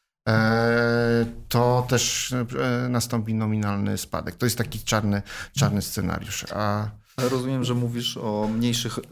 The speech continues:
Speaker 2: przepraszam, mówisz o mniejszych rynkach, tak? Czy,
Speaker 1: Tak,
Speaker 2: czy Warszawa
Speaker 1: mówię,
Speaker 2: też?
Speaker 1: wiesz co, ja myślę, że Warszawa, kurczę,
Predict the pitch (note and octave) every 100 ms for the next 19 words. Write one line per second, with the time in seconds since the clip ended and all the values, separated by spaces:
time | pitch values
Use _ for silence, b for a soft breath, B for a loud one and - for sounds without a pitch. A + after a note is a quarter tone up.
0 | G#2+ F#2+ - G2+ G#2+ G#2+ A2 A2+ A2 A2+
1 | - A#2 A2+ - G2 - C3+ - - -
2 | A2 G#2 G#2 A2 A2 D3+ A2+ B2+ G2 -
3 | - C3 A#2 B2+ - F3 F#3 F3+ E3 D#3+
4 | C#3+ C#3 C3+ C#3+ D3+ F3+ E3 D#3 C#3 C3
5 | B2+ - C3+ A#2+ A#2 - A#2+ - G#2+ G#2+
6 | G#2+